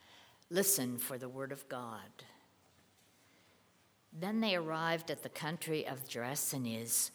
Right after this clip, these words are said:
which is opposite Galilee. As Jesus stepped out on land, a man of the city who had demons met him. For a long time he had worn no clothes.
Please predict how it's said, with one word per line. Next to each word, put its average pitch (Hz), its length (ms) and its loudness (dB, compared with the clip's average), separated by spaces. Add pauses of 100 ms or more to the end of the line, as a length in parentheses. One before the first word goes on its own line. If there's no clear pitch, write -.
(160)
which 165 220 2
is 143 100 0
opposite 139 560 0
Galilee. 127 840 -4 (1000)
As 175 220 4
Jesus 233 420 4
stepped - 520 0
out 160 260 2
on 143 260 -4
land, 123 600 -4 (240)
a 139 80 -6
man 165 320 0
of 185 140 -4
the 165 60 -4
city 135 520 -2
who 165 180 -4
had 143 300 -4
demons 131 640 -2
met 135 240 -4
him. 113 400 -12 (800)
For - 160 -2
a 127 80 0
long 180 400 4
time 143 560 -2
he 147 140 -4
had 131 180 -6
worn 127 280 -4
no 127 160 -4
clothes. 151 840 0